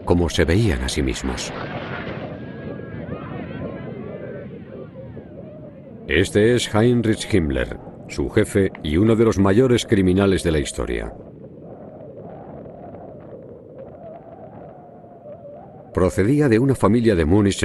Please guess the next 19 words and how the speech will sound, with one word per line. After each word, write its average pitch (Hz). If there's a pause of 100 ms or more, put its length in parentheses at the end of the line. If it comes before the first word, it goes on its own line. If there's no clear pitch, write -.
refinada, 80 (160)
de 78
clase 113
media, 58 (320)
antisemita, 76 (560)
anticomunista, 80 (1120)
anticristiana. 73 (1500)
Fue 82
uno 107
de 107
los 104
primeros 107
nazis 131
y 87
uno 120
de 90
los 80
más 95
ambiciosos. 71